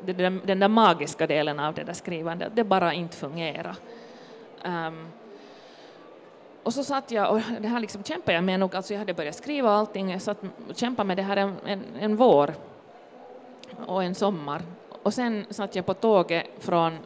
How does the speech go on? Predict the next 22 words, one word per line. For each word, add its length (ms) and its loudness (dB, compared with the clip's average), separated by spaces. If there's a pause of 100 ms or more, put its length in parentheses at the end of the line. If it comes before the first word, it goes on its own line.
(160)
eh, 120 -2
södra 320 4
Finland 340 -2
upp 140 0
till 100 0
Österbotten 600 2
och 60 -6
tittade 300 -2
ut 100 -4
genom 180 -6
fönstret 400 0
och 60 -10
tänkte 300 -10
att 180 -12
ja, 100 -6
nu 580 4
är 40 0
det 100 -4
här 220 -4
ett 160 -8
vackert 560 -6
land. 340 -6